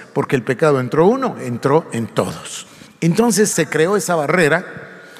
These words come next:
y ya no tenía el ser humano acceso a Dios. Dios en su misericordia, que nos ha estado enseñando acerca del valor de la palabra, ya llevamos un año en el tema,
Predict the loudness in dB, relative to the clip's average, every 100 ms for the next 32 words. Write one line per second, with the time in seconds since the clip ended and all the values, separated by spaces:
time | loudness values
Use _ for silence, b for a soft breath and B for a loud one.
0 | B B -2 2 2 0 0 0 0 0
1 | 0 0 0 2 2 2 0 -2 -4 -4
2 | -2 -2 -2 -2 -4 -6 -10 -14 -18 -20
3 | B B B B -4 2 2 2 -6 -4
4 | -6 -4 -4 -4 0 0 2 0 -2 -6
5 | -20 B B -12 -8 -2 0 2 2 4
6 | 0 -2 0 0 0 0 -2 -2 -2 -4
7 | -4 0 4 4 2 0 0 2 4 4
8 | 4 0 -4 -16 -20 -20 -20 -20 -10 -2
9 | 2 2 2 -2 0 2 2 0 -4 -2
10 | 0 2